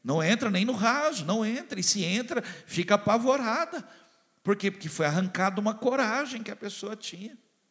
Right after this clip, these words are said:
Olha, eu tô ministrando aqui, tem pessoas que estão sozinhas na vida, sabe por quê? Porque um dia tiveram um relacionamento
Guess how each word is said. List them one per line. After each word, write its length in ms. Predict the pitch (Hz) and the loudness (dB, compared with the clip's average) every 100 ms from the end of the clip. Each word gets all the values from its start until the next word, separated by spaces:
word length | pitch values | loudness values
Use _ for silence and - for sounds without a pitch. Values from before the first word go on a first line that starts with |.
| _ _ _ _ _ | _ _ _ _ _
Olha, 140 | 139 147 | 0 2
eu 40 | |
tô 140 | 147 156 | 2 -2
ministrando 580 | 180 160 - 160 170 | -2 -2 -2 -2 -2
aqui, 520 | 131 - 147 233 254 - _ _ _ _ - | -4 -6 -4 -4 -6 -14 _ _ _ _ -4
tem 140 | 160 | -2
pessoas 640 | 185 165 - - - 214 214 | -2 -2 -4 -2 -2 -2 -2
que 80 | 180 | -2
estão 260 | - 180 | -2 0
sozinhas 720 | 180 226 226 151 196 220 247 196 | 0 0 0 -2 -2 -2 -2 -2
na 140 | 214 | -2
vida, 360 | 156 202 214 180 | -2 -6 -4 -4
sabe 240 | 180 160 | -4 -4
por 120 | 131 | -6
quê? 360 | - 196 277 - - - _ _ _ | -4 -2 -2 -4 -20 -20 _ _ _
Porque 280 | 135 131 175 | -6 -2 -2
um 100 | 165 | 0
dia 220 | 120 185 | 2 0
tiveram 360 | 185 196 208 208 | 2 2 2 2
um 20 | |
relacionamento 1080 | 214 214 - 214 233 196 214 269 - - | 2 2 0 0 -2 -2 -6 -8 -14 -20